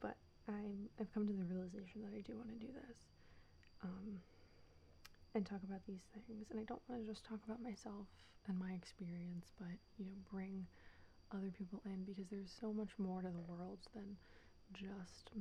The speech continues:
my perception and my, my view. I'm, mine is the only one that I know. But, yeah,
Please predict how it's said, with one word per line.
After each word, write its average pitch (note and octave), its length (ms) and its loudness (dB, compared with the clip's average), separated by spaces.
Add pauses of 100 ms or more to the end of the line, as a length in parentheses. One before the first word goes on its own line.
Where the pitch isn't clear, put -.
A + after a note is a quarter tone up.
(160)
my F3+ 380 4
perception B3 840 0
and F#3 160 6
my, F#3 380 4 (840)
my G3+ 180 6 (100)
view. G#3+ 180 2 (2000)
I'm, G#3 360 6
mine G#3 260 2
is G3 160 2
the G#3 80 2
only F#3+ 180 2
one F#3 200 0
that F#3+ 100 -4
I F#3+ 180 -2
know. G#3 300 2 (3000)
But, A#3 220 -2 (1700)
yeah, A#3+ 200 0